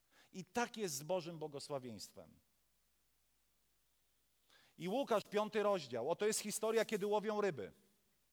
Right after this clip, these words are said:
Łowią ryby, łowią, łowią. Są w miejscu potrzeby, bo Jezus przychodzi, uczniowie mówią: "Całą noc łowiliśmy. Nic nie złowiliśmy". I Jezus przychodzi,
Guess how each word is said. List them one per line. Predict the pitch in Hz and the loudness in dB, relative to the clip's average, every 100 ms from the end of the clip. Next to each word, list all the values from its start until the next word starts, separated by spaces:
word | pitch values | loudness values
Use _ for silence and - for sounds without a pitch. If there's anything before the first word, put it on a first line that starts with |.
| _ _ _ _ _ _ _ - | _ _ _ _ _ _ _ -2
Łowią | 151 180 185 | 2 2 2
ryby, | 175 165 165 | 2 2 0
łowią, | 156 165 165 | 0 0 0
łowią. | 156 143 123 139 170 156 - - - | 0 0 0 -2 -6 -10 -20 -20 -6
Są | - 226 | 2 2
w | 202 | 2
miejscu | 214 214 - 196 | -2 -4 -4 -4
potrzeby, | 196 - 196 202 | -4 -2 -2 0
bo | 185 | 2
Jezus | 190 190 202 | 2 2 -2
przychodzi, | - 185 208 180 | -10 -4 -2 -2
uczniowie | 202 - 202 190 | -6 -6 -6 -6
mówią: | 185 185 | -6 -6
"Całą | 185 190 196 | -2 0 0
noc | 185 180 | -2 -4
łowiliśmy. | 180 170 190 208 117 98 - _ _ _ _ _ _ _ _ _ _ _ _ _ | -4 -6 -8 -10 -10 -14 -14 _ _ _ _ _ _ _ _ _ _ _ _ _
Nic | 135 139 | -16 -12
nie | 156 | -10
złowiliśmy". | 143 151 147 160 - 92 98 _ _ _ _ _ _ _ _ _ _ | -8 -8 -10 -16 -18 -20 -20 _ _ _ _ _ _ _ _ _ _
I | 165 | 2
Jezus | 208 226 240 | 4 4 -2
przychodzi, | - - 226 202 151 113 131 | -8 -8 -4 0 0 -4 -12